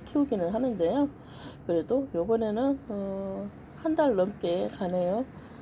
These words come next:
한 달 넘게 가고 계속 꽃을 볼 수 있었으면 좋겠어요. 그때 한 몇 년 전에 키웠던 시클라멘은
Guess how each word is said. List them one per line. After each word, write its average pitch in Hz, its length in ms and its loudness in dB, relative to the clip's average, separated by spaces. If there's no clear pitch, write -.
한 233 160 -2
달 226 200 4
넘게 175 640 0
가고 220 460 -4
계속 190 460 0
꽃을 285 320 0
볼 190 120 0
수 190 160 -4
있었으면 190 720 -2
좋겠어요. - 640 -6
그때 269 840 6
한 254 160 2
몇 208 120 2
년 240 160 4
전에 240 260 4
키웠던 226 560 2
시클라멘은 214 960 0